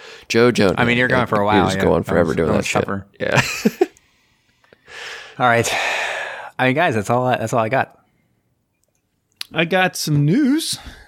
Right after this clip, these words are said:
Speaker 3: You guys want some
Speaker 2: Whoa.
Speaker 3: news?
Speaker 2: You thought I was looking
Speaker 1: Yeah.
Speaker 2: for news?
Speaker 3: Some news? You guys got news? News?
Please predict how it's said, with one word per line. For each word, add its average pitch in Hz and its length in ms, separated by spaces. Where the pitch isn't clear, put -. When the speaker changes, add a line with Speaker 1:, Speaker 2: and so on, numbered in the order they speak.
Speaker 3:
You 165 120
guys 151 160
want 175 180
some 170 140
Speaker 2:
Whoa. 196 140
Speaker 3:
news? 113 340
Speaker 2:
You 131 120
thought 127 120
I 127 40
was 120 100
looking 120 160
Speaker 1:
Yeah. 98 60
Speaker 2:
for 98 80
news? 156 240
Speaker 3:
Some 180 200
news? - 540
You 247 220
guys 180 200
got 185 140
news? 240 300
News? 247 320